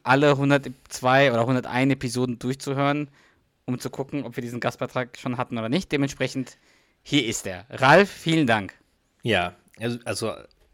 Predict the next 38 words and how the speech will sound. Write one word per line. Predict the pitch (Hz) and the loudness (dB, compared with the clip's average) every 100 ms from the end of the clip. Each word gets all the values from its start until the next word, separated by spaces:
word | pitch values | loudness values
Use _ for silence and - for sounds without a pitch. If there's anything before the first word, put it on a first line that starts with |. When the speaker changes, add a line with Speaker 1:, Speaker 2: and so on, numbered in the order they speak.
| - | -20
Speaker 2:
äh, | - 110 117 113 117 | -18 -16 -18 -8 -2
ja, | 110 | -2
kann | - 110 | -2 -6
ich | - | -6
nur | 120 107 | -6 -6
bestätigen. | - 131 151 160 160 165 | -6 -4 -4 -4 -6 -6
Äh, | 117 120 113 | -2 -2 -2
sorry | - 117 127 | -4 -6 -4
dafür, | 110 - 117 | -8 -8 -10
falls | - 98 104 - 107 | -8 -10 -10 -8 -6
wir | 104 | -6
das, | 101 98 - | -8 -12 -16
äh, | - | -12
f-, | 107 98 98 92 - - - - - - - - - - - - - - | -10 -8 -10 -12 -16 -18 -20 -20 -18 -18 -16 -12 -12 -12 -16 -16 -18 -16
also | 110 - | -18 -12
falls | 107 98 | -10 -8
er | 120 | -8
untergegangen | 147 175 160 160 156 | -4 -2 0 -2 -4
ist. | 190 - - - - - - | -8 -12 -20 -20 -20 -20 -4
Äh, | 131 | 4
aber | 127 127 117 120 117 | 4 4 2 2 2
mega, | 117 117 110 | 0 0 0
also | 117 98 | -2 -8
vielen | 117 104 | -6 -2
Dank | 113 143 | -2 -4
und | 110 107 110 110 | -8 -10 -12 -16
ja, | - - - _ - - - - | -20 -20 -20 _ -20 -20 -20 -6
geile, | 92 104 113 107 104 | -2 2 2 2 0
geile | - 101 127 117 113 110 98 | 0 2 4 4 4 2 -2
Sequenz | 110 104 127 143 - | -6 -4 -2 -2 -2
rausgesucht, | 131 123 - 120 127 127 | 0 0 -4 -6 -6 -2
geile, | 107 110 110 107 | 0 0 0 -2
geile, | 110 101 104 104 104 104 | -4 -6 -6 -8 -10 -10
geiles | 101 101 - | -8 -8 -10
Zitat, | 117 - 113 120 - | -12 -4 -2 -4 -6
sehr | 101 | -8
gut | 101 104 - | -6 -10 -12
gesprochen. | - - 113 120 117 | -12 -6 -4 -4 -10